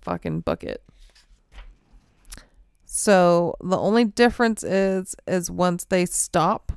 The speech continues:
and Mike realizes what's going on, the other guys get out of the truck.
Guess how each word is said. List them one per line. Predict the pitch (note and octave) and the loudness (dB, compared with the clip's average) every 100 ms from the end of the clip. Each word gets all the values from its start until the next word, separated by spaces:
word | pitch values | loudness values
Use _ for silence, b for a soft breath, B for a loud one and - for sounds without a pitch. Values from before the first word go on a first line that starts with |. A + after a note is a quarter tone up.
| - | -8
and | F#3+ F3+ | -4 0
Mike | D#3+ E3 | 0 0
realizes | E3+ F3 F3 F3+ F3+ | 0 2 2 0 -4
what's | F3 E3 | -6 -6
going | - F3 E3+ | -4 -2 -2
on, | D#3+ E3 F#3+ G#3+ _ - _ - | -2 -2 -2 -6 _ -20 _ -10
the | - | -2
other | F3 F#3+ | 2 4
guys | G3+ G3 F3+ | 4 4 2
get | E3+ F3 - | -2 -4 -2
out | C3+ D3+ | -2 -2
of | D3+ | -4
the | |
truck. | - - - - | -10 -8 -8 -10